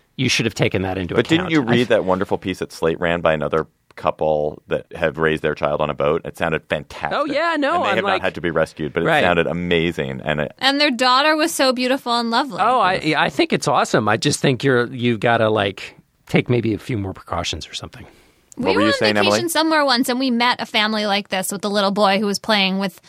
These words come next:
Speaker 3: my boys, and I was totally envious and felt like, "Oh my God, this kid is having this amazing life." And that couple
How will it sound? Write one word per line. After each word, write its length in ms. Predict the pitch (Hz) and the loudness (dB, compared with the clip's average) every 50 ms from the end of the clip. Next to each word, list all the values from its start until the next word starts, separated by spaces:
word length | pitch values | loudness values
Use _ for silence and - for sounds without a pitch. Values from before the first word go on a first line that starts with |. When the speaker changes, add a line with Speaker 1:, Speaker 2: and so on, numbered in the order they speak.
| - - - _ _ | -20 -20 -20 _ _
Speaker 3:
my 240 | - 196 208 233 320 | -2 0 2 2 2
boys, 420 | 330 240 202 196 180 170 185 208 - - | 2 4 2 2 2 0 -2 -4 -2 0
and 120 | 262 285 | 2 2
I 140 | 311 339 440 | 2 2 2
was 120 | 466 415 - | 0 -2 -2
totally 400 | - 269 311 403 440 370 240 - | 0 0 2 2 2 0 0 0
envious 580 | - 202 208 196 196 190 180 180 - - - | 0 -2 -2 -2 -4 -4 -4 -6 -8 -8 -8
and 180 | - 220 220 - | -6 -6 -6 -2
felt 240 | - 233 226 220 - | 0 0 0 0 0
like, 220 | 220 220 214 202 - - | 0 -2 -2 -2 -2 0
"Oh 100 | 247 277 | 0 2
my 160 | 285 285 233 | 2 2 2
God, 320 | 214 247 285 311 262 214 | 2 2 2 2 2 2
this 160 | 190 226 - - | 0 -2 -4 -6
kid 180 | - - 277 247 | -4 -2 0 0
is 100 | 233 - | 0 0
having 300 | 226 214 180 185 185 180 | 0 -2 0 0 -2 -2
this 180 | 175 180 - | -2 -2 -2
amazing 380 | 190 180 175 175 165 - - 185 | -2 -2 -2 -2 -4 -4 -6 -2
life." 400 | 240 302 311 285 285 277 277 - | 0 2 2 2 2 0 0 0
And 140 | - 254 240 | 0 2 2
that 180 | 247 240 269 - | 2 2 0 0
couple 540 | - 330 302 - 277 262 247 240 233 226 | 0 0 2 2 2 4 4 4 2 0